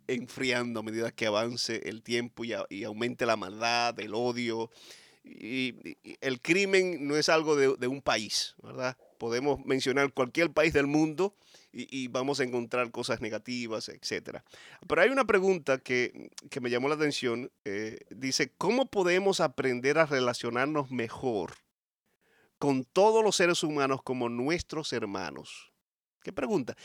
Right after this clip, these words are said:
Porque realmente, si somos hijos de Dios, ¿verdad? Somos,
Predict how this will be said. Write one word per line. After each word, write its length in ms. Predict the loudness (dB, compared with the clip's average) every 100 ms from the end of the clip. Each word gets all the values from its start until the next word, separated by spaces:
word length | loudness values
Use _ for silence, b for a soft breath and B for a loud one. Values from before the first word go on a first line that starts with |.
| b b
Porque 260 | -4 0 0 b b b
realmente, 580 | 2 2 2 0 -2 -4 -4
si 200 | -4 0
somos 600 | 4 4 4 0 -2 -8 _ _ -6
hijos 340 | -4 0 2
de 140 | 2 2
Dios, 480 | 0 -2 -4 -10 _ -16
¿verdad? 220 | -4 -4
Somos, 420 | 0 -2 0 0